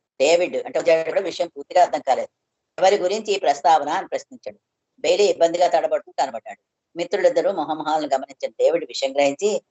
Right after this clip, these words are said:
"మేర్వాన్ విషయంలో నేను నా పలుకుబడిని ఉపయోగించవలసిన పని లేదు, తద్వారా మీ మేర్వాన్ పట్ల ఉన్న గౌరవం ఇనుమడిస్తుంది అని అనుకుంటే నేను అలాగే చేస్తాను.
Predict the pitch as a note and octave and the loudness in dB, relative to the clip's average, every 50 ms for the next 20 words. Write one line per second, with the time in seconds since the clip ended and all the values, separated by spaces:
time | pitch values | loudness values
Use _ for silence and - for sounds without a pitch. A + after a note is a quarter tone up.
0 | _ _ _ _ _ _ A#2+ A#2+ B2+ C#3+ D#3+ F3+ F#3+ F#3+ G3 F#3+ F#3 E3+ E3 D3+ | _ _ _ _ _ _ 0 2 4 6 6 6 6 6 6 6 4 2 -4 -6
1 | - D#3+ D3+ D3 C#3+ D#3 F#3 F#3 E3 C#3 C3+ C#3 D3+ F3+ G3 G#3 G3+ F3 D#3+ D#3 | -4 -4 -4 -2 0 0 0 0 0 -4 -2 -2 -2 -2 -2 -4 -4 -2 -2 -2
2 | D3 - D3+ C#3 C#3+ D3 - F3+ F3+ F3+ F3 D#3+ - - D3+ D3+ D3 D3 C#3+ C3+ | 0 0 0 0 0 0 0 0 0 0 0 -8 -8 -4 -4 -2 -2 -2 -6 -6
3 | - C3+ C3+ C3 - D3+ - - D#3+ C3 B2+ D3+ C#3+ A#2+ A2+ A2+ A2 - C#3 D3 | -2 -2 -2 -2 -2 -6 -4 0 0 0 2 0 -2 -4 -6 -8 -8 -6 -4 -6
4 | C#3 - - _ _ _ _ _ _ _ F3 E3+ E3 D3 - C#3+ C#3+ C#3+ D3 D3 | -6 -6 -10 _ _ _ _ _ _ _ 4 4 4 4 2 4 4 6 6 8
5 | E3+ F#3+ G#3 G3 F#3 D#3+ C#3 C#3 C3+ C#3 D3 D#3 E3+ E3 D#3 D3+ - D3 C#3+ - | 8 6 6 4 0 -4 -6 -4 -4 -4 0 0 0 0 0 0 0 -2 -2 -2
6 | - D3 C#3+ C3+ C3+ C3 - C3 C3 C#3 C#3+ E3 G3 F#3+ D3 B2+ C3+ C#3 C#3 C3+ | -6 -8 -6 -8 -10 -6 -4 -2 0 0 0 0 -2 -4 -6 -8 -8 -6 -6 -6
7 | C3+ - - _ _ G#2+ G#2 G#2+ - - _ _ _ _ _ - F#3 G3 F3+ D3 | -6 -8 -12 _ _ -18 -18 -16 -18 -18 _ _ _ _ _ 2 2 4 4 2
8 | C#3+ D3 - - D#3+ D#3 - A3 B3 A3+ G3+ F3 D#3+ D3+ D3 C#3+ C#3 D3 C3 - | 2 0 -4 -6 -6 -4 -2 -2 0 2 2 2 4 4 2 2 2 0 -2 -2
9 | A#2+ A#2 - _ - A2 G2+ - | -2 -4 -4 _ -12 -14 -14 -14